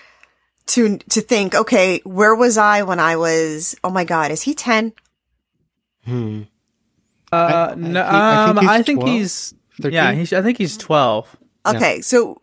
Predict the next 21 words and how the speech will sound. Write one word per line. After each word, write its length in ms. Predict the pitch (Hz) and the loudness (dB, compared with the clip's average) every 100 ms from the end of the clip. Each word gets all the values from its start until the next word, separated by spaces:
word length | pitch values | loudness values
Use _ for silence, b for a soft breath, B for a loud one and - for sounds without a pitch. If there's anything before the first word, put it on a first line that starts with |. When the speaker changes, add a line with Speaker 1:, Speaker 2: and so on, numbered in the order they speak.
| - | -8
Speaker 1:
but 220 | 220 262 | -4 0
still, 840 | - - 214 104 - 170 196 - _ - | 0 0 0 0 -6 -14 -18 -20 _ -2
where 240 | 226 262 | 0 2
was 220 | 269 269 | 2 2
I 200 | 226 196 | 2 4
at 160 | 180 - | 2 0
twelve 300 | - 180 165 | -4 -6 -4
years 240 | 165 165 | -6 -6
old 420 | 170 151 143 151 | -6 -6 -8 -10
versus 800 | 175 165 160 165 156 151 151 - b b b b b b b | -8 -6 -4 -6 -8 -10 -10 -12 b b b b b b b
where 220 | - 190 190 | -2 2 2
I'm 160 | 190 | 4
at 180 | 185 170 | 2 0
now, 340 | 185 180 170 | 0 2 2
where 220 | 170 165 165 | 2 0 0
they're 180 | 170 | -2
sixteen, 540 | 165 - 185 - 180 170 | -2 -2 -4 -8 -8 -6
seventeen, 720 | - 170 160 - 165 156 151 - | -6 -6 -8 -10 -8 -10 -10 -10
eighteen 380 | 156 - 151 | -10 -10 -10
years 180 | 131 104 | -10 -8
old? 340 | - - - | -10 -10 -16